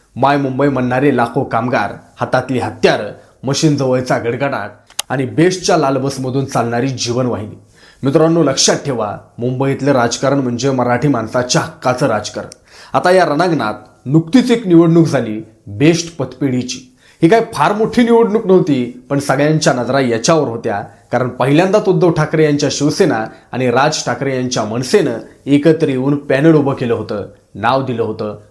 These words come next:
उत्कर्ष पॅनल. भाऊ भाऊ पहिल्यांदाच एकत्र आले, सगळ्यांना वाटलं, "अरे, आता तर बॉम्बस्फोट होणार," पण निकाल लागला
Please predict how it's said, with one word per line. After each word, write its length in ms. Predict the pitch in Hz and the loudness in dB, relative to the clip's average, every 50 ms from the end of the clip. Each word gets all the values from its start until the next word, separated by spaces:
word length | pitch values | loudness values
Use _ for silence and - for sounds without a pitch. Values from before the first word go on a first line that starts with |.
| _ _ | _ _
उत्कर्ष 520 | 110 120 - - - 202 202 170 160 - 147 | -10 -10 -10 -2 0 2 2 4 2 0 -2
पॅनल. 360 | 143 123 110 110 98 92 95 95 - _ _ _ _ - | -4 -4 -6 -8 -10 -12 -14 -16 -20 _ _ _ _ -6
भाऊ 200 | 123 117 147 170 | -2 -2 0 0
भाऊ 240 | 165 165 180 185 185 | 2 2 2 0 2
पहिल्यांदाच 540 | 180 147 151 156 160 180 196 208 - 175 196 | 0 0 2 2 2 2 2 2 2 2 2
एकत्र 300 | 185 185 185 175 170 151 | 2 2 2 2 2 2
आले, 440 | 143 131 120 113 110 110 110 - - - _ - - - | 2 2 0 -2 -4 -6 -8 -10 -16 -20 _ -18 -6 -4
सगळ्यांना 360 | 143 127 147 165 170 160 151 | -2 0 2 2 2 2 2
वाटलं, 420 | 139 135 123 - 120 110 107 101 101 - - - _ | 2 2 0 -2 -4 -6 -6 -8 -8 -12 -16 -14 _
"अरे, 120 | - - 139 | -2 0 0
आता 220 | 135 131 131 - | 2 2 0 0
तर 120 | - - 156 | 0 2 0
बॉम्बस्फोट 580 | 139 123 127 135 139 139 - 226 226 175 - | 2 2 2 2 2 2 2 4 4 4 2
होणार," 340 | 170 156 139 123 113 110 107 104 - - _ _ _ _ | 0 0 0 0 -2 -2 -4 -8 -12 -18 _ _ _ _
पण 160 | 120 113 107 104 107 | -8 -6 -6 -6 -6
निकाल 320 | 120 120 123 175 165 156 | -4 0 2 4 4 4
लागला 400 | 143 131 120 107 107 101 104 110 | 2 2 0 -2 -2 -4 -4 -6